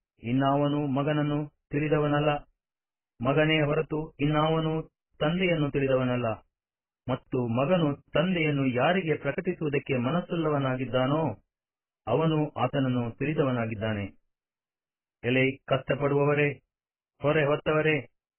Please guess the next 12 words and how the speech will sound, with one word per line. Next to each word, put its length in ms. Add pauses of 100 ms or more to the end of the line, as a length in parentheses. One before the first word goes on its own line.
(340)
ನೀವೆಲ್ಲರೂ 640
ನನ್ನ 380
ಬಳಿಗೆ 400
ಬನ್ನಿರಿ, 380 (680)
ನಾನು 420
ನಿಮಗೆ 320
ವಿಶ್ರಾಂತಿ 520
ಕೊಡುವೆನು. 500 (880)
ನಾನು 440 (260)
ಸಾತ್ವಿಕನೂ 760 (440)
ದೀನಮನಸ್ಸುಳ್ಳವನೂ 1200 (500)
ಆಗಿರುವುದರಿಂದ 720